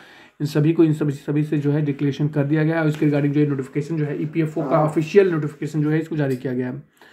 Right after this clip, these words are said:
इसमें क्या है कि in this connection, a letter has been received from the यूडीआई, यानी यू, यूआईडीएआई। इसमें कहा गया है कि जो लोग आधार को date of birth के लिए कर रहे हो, उसको, उसको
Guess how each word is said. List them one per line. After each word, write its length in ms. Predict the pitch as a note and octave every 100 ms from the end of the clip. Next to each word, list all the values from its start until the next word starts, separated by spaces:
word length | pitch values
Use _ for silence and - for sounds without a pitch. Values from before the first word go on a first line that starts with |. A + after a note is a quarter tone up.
| - - - - -
इसमें 260 | D#3+ A#3 A3
क्या 120 | F#3+
है 100 | G3+
कि 160 | B3+
in 120 | C4+ G3
this 200 | G#3 A#3+
connection, 460 | G3 D#3+ E3 F#3+ G#3+ - _ -
a 40 |
letter 300 | D#3+ D#3 G#3+ D#3+
has 100 | E3+
been 260 | D#3 F#3+ G#3 - -
received 320 | C#3+ C#3 F#3
from 160 | D#3 F3
the 120 | E3+
यूडीआई, 420 | D#3+ D3 C#3+ C#3
यानी 260 | E3+ E3 F3
यू, 540 | F#3 D#3 E3 D#3 D3 D3 - _ -
यूआईडीएआई। 1400 | D3+ E3 D#3+ D#3 C#3+ D3+ D3 - - D#3 D3 C#3 C#3+ F#3+ - _ _ _ _ _ -
इसमें 200 | E3 G#3
कहा 200 | E3 F3
गया 160 | E3+
है 160 | D#3 F#3
कि 260 | G3+ G#3
जो 260 | G3 F#3 F#3
लोग 200 | F3+ G3
आधार 400 | D3+ C3+ D3 E3+
को 140 | F3+
date 140 | E3 D#3+
of 100 | D#3
birth 180 | D#3 -
के 80 |
लिए 160 | D3+ D3
कर 140 | D3+
रहे 120 | C#3+ E3
हो, 60 |
उसको, 340 | F#3+ D#3 G#3 G#3+
उसको 460 | E3+ D3+ G3 G#3+